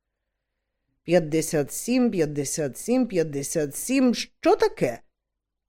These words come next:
спитав він, намагаючись не збитися. «Вибачте, що знову вас турбую», сказала Еск. «Але ці мішки». «А що з ними п'ятдесят сім, п'ятдесят сім, п'ятдесят сім?»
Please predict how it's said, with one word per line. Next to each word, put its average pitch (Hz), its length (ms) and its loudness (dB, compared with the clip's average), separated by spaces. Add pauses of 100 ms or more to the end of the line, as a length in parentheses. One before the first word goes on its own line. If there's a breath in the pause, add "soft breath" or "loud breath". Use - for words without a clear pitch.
спитав 175 640 -2
він, 269 240 0
намагаючись 190 800 0
не 262 180 4
збитися. 139 760 -6 (1120)
«Вибачте, 262 800 6
що 247 280 -2
знову 370 420 4
вас 202 260 4
турбую», 175 800 0 (480)
сказала 147 560 0 (100)
Еск. 135 260 -6 (680)
«Але 339 280 4
ці 381 260 6
мішки». 381 800 4 (960)
«А 202 200 4
що 220 420 4
з 180 60 2
ними 196 460 4 (160)
п'ятдесят 185 640 2
сім, 160 360 -4
п'ятдесят 151 680 -2
сім, 139 320 -4
п'ятдесят 147 680 -4
сім?» 139 320 -6